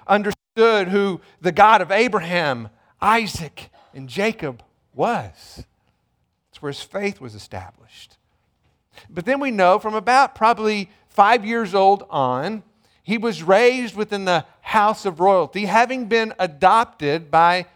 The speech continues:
Pharaoh's daughter. So he was trained in all the finest of the Egyptian schools. He was actually being groomed to be a leader within the Egyptian culture,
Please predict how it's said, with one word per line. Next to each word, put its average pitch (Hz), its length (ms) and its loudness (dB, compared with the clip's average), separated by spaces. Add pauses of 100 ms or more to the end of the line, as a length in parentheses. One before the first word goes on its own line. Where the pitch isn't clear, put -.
Pharaoh's 180 600 -2
daughter. 135 480 -2 (460)
So 185 240 2
he 240 140 -2
was 240 220 -6
trained 220 460 -2
in 175 120 -2
all 240 360 6
the 190 180 0 (240)
finest 220 600 -2
of 170 160 -2
the 175 280 -6 (160)
Egyptian 180 520 -4
schools. 196 600 -2
He 262 120 -2
was 269 180 -4
actually 226 400 -2
being 208 380 -4
groomed 165 760 -2 (280)
to 214 120 -4
be 214 140 -2
a 202 80 4
leader 202 540 -2
within 180 320 -2
the 208 140 -2
Egyptian 196 580 -6
culture, 131 640 -4